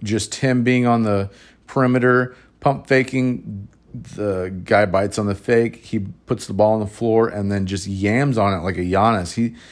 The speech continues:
he's got those plays in him. Can he put all, put it all together?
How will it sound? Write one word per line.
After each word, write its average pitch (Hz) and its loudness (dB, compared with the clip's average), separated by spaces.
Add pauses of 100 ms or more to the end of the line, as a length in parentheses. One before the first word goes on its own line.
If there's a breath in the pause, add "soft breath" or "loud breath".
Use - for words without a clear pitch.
(140)
he's 147 0
got 127 2
those 147 -4
plays 107 -2
in 131 -2
him. 139 -2 (380 soft breath)
Can 147 -2
he 151 0
put 147 0
all, 110 4
put - -4
it 107 2
all 101 2
together? 92 -2